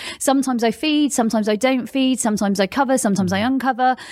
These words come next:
Speaker 1: It just depends what's going on. But I, that, just because I'm around doesn't mean in that crate they're gonna get access to me all the time. So,
Speaker 2: Mm-hmm.
Speaker 1: uh, whether they're on a bed,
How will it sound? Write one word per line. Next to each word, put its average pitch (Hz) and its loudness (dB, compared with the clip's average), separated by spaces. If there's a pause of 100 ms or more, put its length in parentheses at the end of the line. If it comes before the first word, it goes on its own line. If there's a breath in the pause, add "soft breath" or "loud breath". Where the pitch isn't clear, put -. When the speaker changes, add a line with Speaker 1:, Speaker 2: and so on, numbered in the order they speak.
(160 loud breath)
Speaker 1:
It 233 -2
just 285 0
depends 233 0
what's 180 -4
going 214 2
on. 202 2
But 185 4
I, 214 2
that, 220 0
just 269 2
because 285 0
I'm 247 2
around 220 0
doesn't 214 2
mean 190 2 (260 loud breath)
in 214 2
that 196 -2
crate 208 0
they're 190 2
gonna 190 2
get 185 2
access - -2
to 214 -2
me 196 2
all 180 0
the 180 -6
time. 165 0
So, 180 2
Speaker 2:
Mm-hmm. - -8
Speaker 1:
uh, 202 2
whether 220 2
they're 185 2
on 175 0
a 175 -6
bed, 240 0